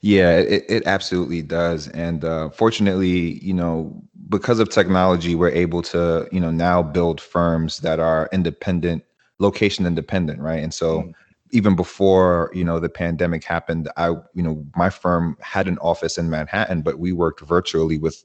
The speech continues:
Speaker 1: the majority of our clients. And like you mentioned, um, we're not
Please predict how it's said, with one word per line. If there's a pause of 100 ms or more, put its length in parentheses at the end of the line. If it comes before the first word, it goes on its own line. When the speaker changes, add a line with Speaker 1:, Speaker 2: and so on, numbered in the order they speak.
Speaker 1:
the
majority
of
our
clients.
And
like
you
mentioned, (580)
um,
we're
not